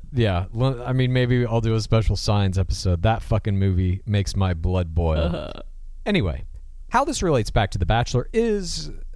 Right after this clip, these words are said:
Speaker 2: Mm-hmm.
Speaker 1: The Bachelor is also a world unto itself. It is a world that has been created initially by Mike Fleiss and now by nineteen years of producers adding and subtracting and experimenting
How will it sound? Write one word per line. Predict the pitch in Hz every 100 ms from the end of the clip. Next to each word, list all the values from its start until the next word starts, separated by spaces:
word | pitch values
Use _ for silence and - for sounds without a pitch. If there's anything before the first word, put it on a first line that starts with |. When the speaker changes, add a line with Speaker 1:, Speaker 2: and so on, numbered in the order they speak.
| -
Speaker 2:
Mm-hmm. | 247 247
Speaker 1:
The | 175
Bachelor | 208 320 466 - 240 196 196 208 -
is | 233 214
also | 262 269 285
a | 277
world | 240 185 226 240 208
unto | 190 202 196
itself. | 180 - 147 82 76
It | 131
is | 156
a | 185
world | 170 190 226 220
that | 196
has | 175 165
been | 170 170
created | - 175 165 156 - -
initially | 151 180 175
by | 151
Mike | 139 135 113
Fleiss | - 175 170 - - - -
and | 131 135
now | 147 156
by | 139 135 127 117 - - -
nineteen | 156 240 - - 233 220 196
years | 117 143 160 101 78 - -
of | 110 -
producers | 131 113 160 151 170 147 - -
adding | 160 156 151 143
and | 127
subtracting | - - - 160 151 - 143
and | 120
experimenting | 98 - - 175 160 147 143 139